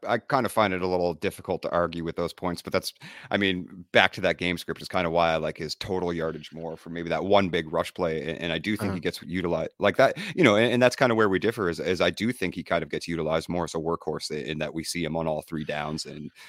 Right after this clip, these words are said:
Speaker 1: you know, he's the safest one. Gainwell has had some fumble issues. Boston Scott is Boston Scott. <laughs>
Speaker 2: Yeah.
Speaker 1: Um,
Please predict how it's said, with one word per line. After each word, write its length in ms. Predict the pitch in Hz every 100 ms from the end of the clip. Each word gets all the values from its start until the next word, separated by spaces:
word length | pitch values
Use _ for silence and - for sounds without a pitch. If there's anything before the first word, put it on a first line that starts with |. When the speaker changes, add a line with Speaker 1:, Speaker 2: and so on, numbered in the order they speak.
| - _ -
Speaker 1:
you 120 | 101
know, 100 | 87
he's 220 | 98 107
the 80 | 113
safest 400 | - 131 - -
one. 300 | 113 123 104
Gainwell 340 | 87 107 110
has 120 | 101 85
had 240 | 92 101
some 280 | - 95 90
fumble 520 | - - 98 101 98 -
issues. 460 | 95 - 98 95
Boston 340 | - 95 - 92
Scott 300 | - 87 85
is 100 | 78
Boston 340 | 92 82 73
Scott. 400 | - 92 85 95
<laughs> 160 | - -
Speaker 2:
Yeah. 300 | 90 87 87
Speaker 1:
Um, 180 | 85